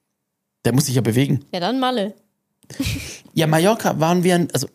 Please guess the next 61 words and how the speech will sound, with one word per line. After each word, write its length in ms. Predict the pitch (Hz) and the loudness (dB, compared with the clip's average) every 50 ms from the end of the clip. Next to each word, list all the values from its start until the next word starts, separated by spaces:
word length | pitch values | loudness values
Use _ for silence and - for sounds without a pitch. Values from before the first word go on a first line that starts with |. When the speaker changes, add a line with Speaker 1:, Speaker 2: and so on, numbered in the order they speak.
| _ _ _ | _ _ _
Speaker 1:
wirklich, 260 | - 196 226 214 139 | 2 2 2 4 2
mein 100 | 127 127 | 2 4
erstes 300 | 135 160 190 - - - | 4 2 2 0 0 0
Mal 160 | 175 170 170 | 0 2 2
war 80 | 156 147 | 4 2
mit 180 | 139 131 131 - | 2 2 2 2
dir 80 | 330 | 0
auf 100 | 370 - | 2 2
Mallorca 360 | 127 117 117 120 117 - - | 2 2 2 2 2 2 0
und 160 | 165 143 139 127 | 2 2 2 2
es 80 | 127 | 2
waren 120 | 131 135 139 | 2 2 4
ja 40 | 139 | 4
nur 120 | 143 143 | 2 2
diese 200 | 135 131 127 123 | 2 0 -2 -2
paar 140 | - 131 123 | 0 -2 0
Tage, 240 | - 139 143 151 143 | 0 0 0 0 0
ich 80 | 135 | -2
hab 60 | 135 131 | 0 0
von 100 | 135 127 | 2 2
Mallorca 300 | 127 127 127 127 127 131 | 4 2 2 2 2 2
nichts 200 | 127 127 127 - | 0 0 -2 -2
gesehen 280 | - 135 131 170 165 135 | -4 -2 0 0 2 0
bisher. 320 | 117 107 117 110 107 110 - _ _ _ _ _ | 0 0 -2 -4 -4 -6 -10 _ _ _ _ _
Speaker 2:
Oh. 40 | 208 208 226 294 339 330 330 269 - - - | -8 -6 -4 -2 -2 -2 -4 -6 -6 -2 0
Speaker 1:
Viele 200 | - 170 254 254 | 2 4 4 4
sagen, 260 | 220 175 147 135 131 | 4 4 4 4 2
schöne 240 | 127 - 139 123 131 | 2 2 2 2 4
Insel, 260 | 127 131 123 117 123 | 2 2 2 2 2
aber 160 | 120 123 135 147 | 2 2 2 2
die 100 | - 233 | 2 2
ist 80 | 269 | 2
Speaker 2:
Ja. 80 | 320 330 | 2 4
Speaker 1:
doch 60 | 277 | 4
auch 40 | 180 | 2
nicht 140 | 196 - - | 2 2 0
bekannt 240 | 131 - 170 113 | 0 0 2 0
dafür, 260 | 113 - 123 113 113 110 | 2 0 2 0 0 0
dass, 80 | - - - - _ _ _ _ | -2 -10 -20 -20 _ _ _ _
dass 280 | - 139 131 131 - | 0 0 0 0 -2
das 120 | - - - | -6 -6 -4
so 160 | 127 120 - | -6 -4 0
All-Inclusive-Ding, 760 | 135 131 131 131 120 - - 135 127 - 123 107 - 117 110 | 2 4 4 4 2 0 0 0 0 0 -2 -2 -2 0 0
oder? 260 | 123 151 247 269 240 - - _ _ _ _ _ _ _ _ | 0 0 0 -2 -4 -8 -12 _ _ _ _ _ _ _ _
Speaker 2:
Doch, 180 | - 190 170 _ | -12 -12 -12 _
gibt's 300 | - 202 - - - - | -14 -14 -12 -12 -14 -14
auch. 600 | 165 165 185 208 240 247 226 190 175 170 170 - - - _ _ _ | -14 -12 -8 -6 -4 -4 -4 -4 -6 -8 -10 -14 -20 -20 _ _ _
Also 180 | - 254 269 294 | -2 -2 0 0
nicht 240 | 285 311 330 311 | -2 -4 -4 -4
so 80 | - 330 | -6 -8
viele, 260 | 285 - 311 311 330 311 | -6 -6 -6 -4 -2 -2
das 100 | 269 269 | -2 -2
sind 80 | - 269 | -2 -4
nicht 160 | 277 277 - | -4 -4 -6
so 100 | - 311 | -6 -8
Familienhotels, 920 | - - 302 294 294 285 294 285 302 294 277 - - 277 262 269 277 - - | -4 -4 -4 -2 -2 -4 -4 -4 -6 -6 -8 -6 -4 -4 -4 -4 -6 -8 -6
glaub 300 | - 269 262 269 269 277 | -4 -4 -4 -2 -4 -4
ich, 280 | 311 349 - - - _ _ _ _ | -6 -8 -10 -14 -20 _ _ _ _
so 300 | - 247 262 262 262 262 | -8 -6 -4 -4 -4 -4
der 120 | 262 - 247 | -6 -6 -6
Hit. 320 | - 277 285 285 - - | -6 -6 -8 -8 -12 -20